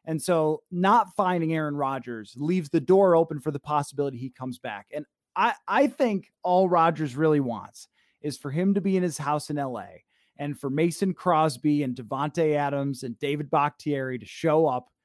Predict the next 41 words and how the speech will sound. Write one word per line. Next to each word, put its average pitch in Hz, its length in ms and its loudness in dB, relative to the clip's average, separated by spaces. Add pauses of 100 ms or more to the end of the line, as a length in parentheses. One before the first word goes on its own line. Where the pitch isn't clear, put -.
(360)
drive 156 280 -2
up 160 160 -2
to 180 80 -4
the 165 80 -2
house 123 360 -6
and 123 100 -12
say, 120 440 -8 (600)
"Come 185 120 4
on, 175 200 6
gunslinger, 156 720 -2
we 139 140 -4
need 170 260 2
you 170 60 -4
back." 123 640 -8 (240)
That's 196 260 2
what 220 100 -2
we 196 100 0
need. 180 120 -2
He 185 140 4
want, 214 280 0 (100)
I 196 180 2
think 277 240 -4
that's 294 240 4
what 233 140 0
he 208 80 0
wants, - 640 -6 (260)
is 175 160 -6
for 180 160 -6
those 214 260 2
guys 202 320 0
to 156 80 -14
come 214 260 -2
to 214 100 -2
his 202 100 -2
house 143 380 -4
and - 80 -20
say, 110 160 -12
"We 107 100 -10
want 165 320 -2
you 151 80 -4
back." 117 300 -14